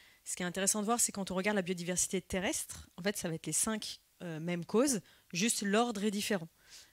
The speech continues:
Par exemple, la biodiversité terrestre, le numéro un, ça va être la destruction des habitats,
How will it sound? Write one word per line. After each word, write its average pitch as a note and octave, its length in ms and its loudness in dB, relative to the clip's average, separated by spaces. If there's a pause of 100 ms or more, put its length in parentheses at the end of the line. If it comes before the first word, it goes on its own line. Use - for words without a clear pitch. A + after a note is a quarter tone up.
Par E3+ 100 -14
exemple, F3+ 220 -6
la F#3 80 -4
biodiversité F3+ 560 -2
terrestre, E3+ 400 -2
le F#3+ 80 -2
numéro F3 240 0
un, F#3+ 160 -2
ça F#3+ 160 -2
va F3+ 60 0
être - 80 -6
la E3 100 0
destruction F#3+ 480 -2
des E3+ 120 -4
habitats, E3+ 360 -2